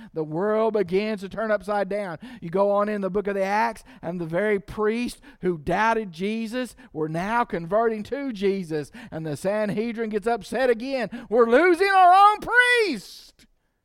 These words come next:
Peter and John have to stand before 'em again, but this time there's no backing down.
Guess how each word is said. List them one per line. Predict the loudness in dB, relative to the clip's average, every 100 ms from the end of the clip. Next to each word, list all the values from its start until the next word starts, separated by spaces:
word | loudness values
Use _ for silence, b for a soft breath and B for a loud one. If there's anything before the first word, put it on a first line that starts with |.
| _ _ _ _ _ _ _ _ _ _ _ _ _
Peter | -10 -6 -8
and | -8
John | -8 -8 -8
have | -10
to | -12
stand | -10 -8 -8
before | -8 -8 -8 -8
'em | -10 -10
again, | -8 -8 -10 -12 -16 -20 _ _ _ _ _ _ _ _ -20
but | -12
this | -10 -8
time | -8 -10 -10
there's | -12 -12
no | -12 -10
backing | -10 -12 -12 -12
down. | -12 -12 -16 -20